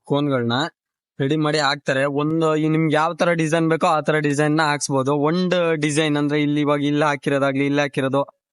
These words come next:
ಒಂದ್ ಸೈಡ್ ಹಿಂದೆ ಆಗ್ಲಿ ಮುಂದೆ ಆಗ್ಲಿ ಹಂಡ್ರೆಡ್ ರುಪೀಸ್ ಚಾರ್ಜ್ ಮಾಡ್ತಾರೆ. ಎರಡ್ ಕೈಯಿಂದ ಟೂ ಹಂಡ್ರೆಡ್ ಚಾರ್ಜ್ ಮಾಡ್ತಾರೆ. ಕೊಡ್ಬೋದು ಅನ್ಸತ್ತೆ, ಯಾಕಂದ್ರೆ ಸಖತ್ತಾಗಿ ಬಿಡಿಸ್ತಾರೆ ಪಾಪ. ಇವ್ರು ಬಂದ್ಬಿಟ್ಟು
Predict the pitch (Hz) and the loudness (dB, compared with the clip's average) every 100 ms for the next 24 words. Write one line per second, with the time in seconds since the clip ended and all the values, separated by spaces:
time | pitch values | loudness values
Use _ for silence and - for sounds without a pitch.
0 | _ - 147 165 170 151 170 170 165 165 | _ -2 -2 0 -2 0 0 0 0 0
1 | 180 156 151 135 123 131 143 156 156 143 | 0 0 2 0 0 0 2 0 0 -2
2 | 165 160 147 143 135 120 147 147 160 156 | -2 0 0 0 -2 0 0 0 0 0
3 | 160 151 180 185 139 139 135 127 131 123 | 0 0 0 0 0 2 0 0 -2 0
4 | 123 113 123 151 - _ _ _ _ _ | -4 -2 -2 -4 -6 _ _ _ _ _
5 | - 185 180 180 165 147 147 135 143 160 | -2 0 2 2 2 0 -2 -2 -2 0
6 | 160 170 - _ _ _ _ _ _ - | 0 0 -4 _ _ _ _ _ _ -16
7 | - 175 160 160 151 135 139 - 139 123 | -8 -6 -4 -2 0 -2 -4 -4 -6 -4
8 | 120 113 123 _ _ _ _ _ _ _ | -6 -8 -12 _ _ _ _ _ _ _
9 | _ _ _ _ _ _ _ _ _ _ | _ _ _ _ _ _ _ _ _ _
10 | _ - 156 170 160 160 156 151 185 | _ -6 -2 -2 0 0 0 -2 0